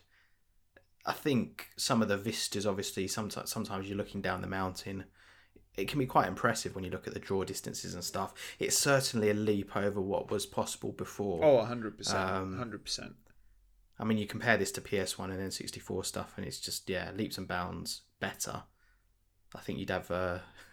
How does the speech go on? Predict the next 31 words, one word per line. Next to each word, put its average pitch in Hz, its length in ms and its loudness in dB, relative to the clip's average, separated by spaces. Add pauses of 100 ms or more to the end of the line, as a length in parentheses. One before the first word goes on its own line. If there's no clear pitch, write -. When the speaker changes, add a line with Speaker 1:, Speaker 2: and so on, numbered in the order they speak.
(140)
Speaker 1:
<laughs> - 540 -20
you'd - 100 -4
have 95 160 0
the 92 100 4
old, 92 240 4
uh, 92 280 2 (580)
distance - 360 -2
fog 90 380 0
in 107 100 -4
both 87 240 0
of 117 80 2
those. 87 140 4
Speaker 2:
Oh, 117 280 2 (100)
definitely, 104 580 -2
yeah. 104 220 -2 (600)
It, 123 100 -6
it, 117 400 2
it's 135 180 -2
impressive - 340 2
Speaker 1:
Um, 120 40 2
Speaker 2:
what 113 100 0
they 101 80 -4
did 101 140 -10
with 101 100 -14
the 101 60 -12
technology 98 520 -8
they 92 120 -6
had, 90 340 -10
a - 20 -14
hundred 110 240 -12
percent. - 320 -10